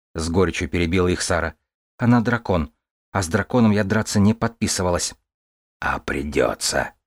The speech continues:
возразил Казимир. "Это было предсказано". "А что я сначала увижусь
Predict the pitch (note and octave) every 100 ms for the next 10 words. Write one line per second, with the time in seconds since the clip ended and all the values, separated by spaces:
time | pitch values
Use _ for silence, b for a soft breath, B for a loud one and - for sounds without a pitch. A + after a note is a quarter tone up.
0 | _ _ F2 E2 E2+ D2+ D2 C#2+ D2 C#2
1 | - _ _ _ - F2 - C#2+ D2 C#2
2 | C#2 D#2 D#2 - D#2+ C#2 - C2+ C2+ -
3 | _ _ _ _ _ _ _ _ _ _
4 | _ _ - G2 - D3 C#3+ - B2 -
5 | B2 A#2+ A#2 C3+ B2 A#2